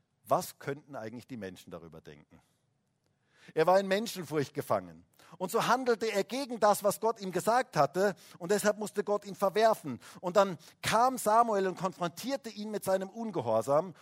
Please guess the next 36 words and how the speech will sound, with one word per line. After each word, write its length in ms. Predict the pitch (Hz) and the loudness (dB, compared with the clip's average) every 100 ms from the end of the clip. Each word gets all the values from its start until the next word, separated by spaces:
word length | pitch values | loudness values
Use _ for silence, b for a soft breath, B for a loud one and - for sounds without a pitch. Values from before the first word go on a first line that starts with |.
| B | B
und 200 | 165 - | -10 -2
hört 220 | 208 247 | 0 0
einmal, 340 | 208 196 196 165 | -2 0 2 2
was 180 | 156 | 0
Saul 260 | 175 185 220 | 0 0 0
als 200 | 170 147 | -2 -4
seine 240 | 170 170 170 | -4 -4 -8
Entschuldigung 640 | 160 175 170 151 131 151 | -10 -6 -6 -6 -8 -8
angab. 560 | 123 123 117 101 87 - B B | -6 -6 -4 -6 -6 -12 B B
Es 140 | 135 170 | -6 0
heißt 260 | 180 - | 0 2
da 80 | 180 | 0
in 140 | 160 | 0
erster 320 | 160 175 185 175 | 0 0 0 -2
Samuel 340 | 165 170 156 | 0 0 -2
fünfzehn, 480 | 160 190 185 180 160 | -2 -8 -8 -10 -8
Vers 180 | 170 - | -8 -8
vierundzwanzig, 800 | 170 170 - 131 123 120 110 - B - | -8 -8 -6 -6 -6 -8 -12 -12 B -8
Saul 500 | 156 175 226 247 185 | -2 0 2 0 0
sagte 400 | 180 180 185 165 | 0 0 -4 -10
zu 140 | 175 | -8
Samuel, 680 | 143 131 123 117 107 101 92 b b - | 0 2 2 -4 -4 -6 -6 b b -8
"Ich 240 | 233 220 | -4 2
habe 220 | 202 208 | 2 2
gesündigt, 580 | 196 196 202 165 107 - _ B B | -4 -4 -4 -4 -6 -10 _ B B
dass 160 | 180 190 | 0 0
ich 100 | 180 | -2
den 140 | 190 | -2
Befehl 440 | 175 - 247 262 247 | -4 -6 -4 -2 -2
des 200 | 208 180 | -2 4
Herrn 240 | 202 208 | 4 4
und 240 | - 139 | -2 -2
deine 320 | 170 208 208 151 | 0 2 0 4
Worte 260 | 160 160 | 2 2
übertreten 580 | 151 151 123 120 - 101 | -2 -2 -2 -6 -8 -8
habe. 380 | 92 90 87 | -8 -8 -12